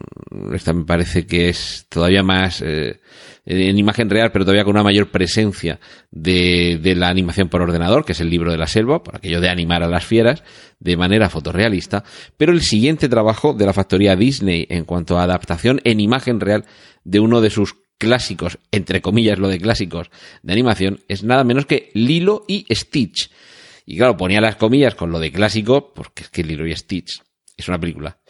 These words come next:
de animación del año dos mil dos. <laughs> Es decir, estamos ya en ese nivel de películas tan recientes como que tienen solamente dieciséis años, les estamos ya haciendo un, un remake por la propia casa,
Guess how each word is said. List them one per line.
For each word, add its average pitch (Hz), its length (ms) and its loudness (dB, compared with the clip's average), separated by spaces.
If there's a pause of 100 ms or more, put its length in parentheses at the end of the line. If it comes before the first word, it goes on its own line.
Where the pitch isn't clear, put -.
(420)
de 98 80 -2
animación 87 400 -2 (160)
del 95 160 0
año 107 160 2
dos 107 180 2
mil 113 220 0
dos. 107 300 -2
<laughs> - 20 -12
Es 95 240 -4
decir, 95 240 -4
estamos 120 480 0 (120)
ya 123 440 0
en 110 100 -2
ese 117 280 0
nivel 107 400 0 (360)
de 92 200 -6
películas 120 500 0
tan 117 260 2
recientes 110 600 2
como 92 240 -2
que 82 80 -4
tienen 90 380 0 (600)
solamente 80 960 -2
dieciséis 87 400 0
años, 98 300 0 (460)
les 82 280 -2
estamos 90 320 0
ya 87 140 4
haciendo 90 440 2
un, 78 840 -4
un 78 340 -8
remake 92 540 -2
por 76 260 -4
la 78 180 -6
propia 82 260 -4
casa, 123 360 -2